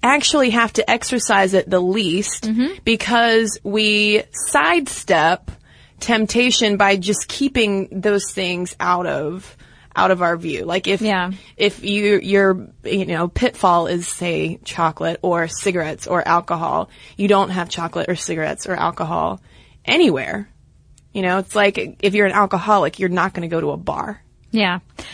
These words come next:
Speaker 2: I read, there was one commenter on the Wired article, the guy said that he kept his pack of cigarettes. He would only let himself buy one pack at a time and he would keep it in the backseat of his car.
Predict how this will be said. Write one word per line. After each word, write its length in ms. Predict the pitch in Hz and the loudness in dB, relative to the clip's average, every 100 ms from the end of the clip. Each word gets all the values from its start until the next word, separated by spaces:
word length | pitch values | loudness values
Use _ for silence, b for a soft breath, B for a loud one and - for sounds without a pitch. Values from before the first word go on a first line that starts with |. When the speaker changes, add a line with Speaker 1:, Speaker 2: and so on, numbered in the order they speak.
| B - | B 2
Speaker 2:
I 100 | 262 | 4
read, 300 | 311 302 277 | 6 6 6
there 80 | |
was 120 | 269 247 | 4 6
one 200 | 277 294 | 4 4
commenter 440 | 233 220 226 233 | 4 6 6 4
on 80 | 202 | 4
the 60 | 196 | 4
Wired 280 | 165 175 190 | 4 4 4
article, 380 | 175 185 190 185 | 2 0 0 0
the 80 | |
guy 240 | 190 190 208 | 2 4 4
said 220 | - 208 | 2 0
that 100 | 190 | 2
he 120 | 202 | 0
kept 280 | - 202 185 | 2 0 0
his 140 | 208 | -4
pack 260 | - 180 185 | 0 0 0
of 80 | 180 | -2
cigarettes. 340 | 202 185 185 | 0 2 2
He 60 | 247 | 4
would 120 | 240 | 6
only 180 | 240 277 | 6 6
let 140 | 277 | 6
himself 340 | 247 240 214 185 | 4 4 4 4
buy 160 | 175 | 4
one 200 | 175 190 | 4 2
pack 220 | 214 202 | 2 0
at 60 | 202 | 0
a 40 | |
time 260 | 196 196 175 | 0 -2 0
and 40 | 180 | -2
he 60 | |
would 140 | 165 - | -2 -4
keep 180 | 196 | -4
it 60 | 196 | 0
in 80 | 185 | 0
the 40 | |
backseat 380 | 160 160 - 180 | 0 0 0 -2
of 60 | 165 | -2
his 100 | - | -6
car. 460 | - 165 180 233 | -2 2 2 0